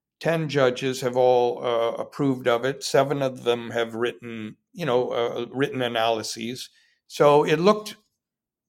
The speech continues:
really solid. And then we got this ruling from Judge Nichols. Now, he doesn't really focus on the,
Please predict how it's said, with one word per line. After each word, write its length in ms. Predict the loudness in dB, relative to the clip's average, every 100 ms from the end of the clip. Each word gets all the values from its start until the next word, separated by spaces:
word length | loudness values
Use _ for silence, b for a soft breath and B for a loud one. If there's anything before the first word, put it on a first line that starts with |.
| _
really 420 | -2 0 0 -2
solid. 640 | 0 2 4 4 0 -4 -12 b b b b -6
And 180 | -2 0
then 200 | 0 0
we 100 | 2
got 300 | 4 4 0
this 240 | -4 -4
ruling 340 | -4 -2 -4 -4
from 260 | -6 -4
Judge 380 | 0 -2 -2 -4
Nichols. 560 | -4 -4 -6 -8 -12 -6
Now, 200 | -4 -2
he 160 | -2
doesn't 340 | 0 2 0 -4
really 220 | -6 -6
focus 520 | 0 0 0 -4 -2
on 220 | -2 -2
the, 320 | -4 -8 -10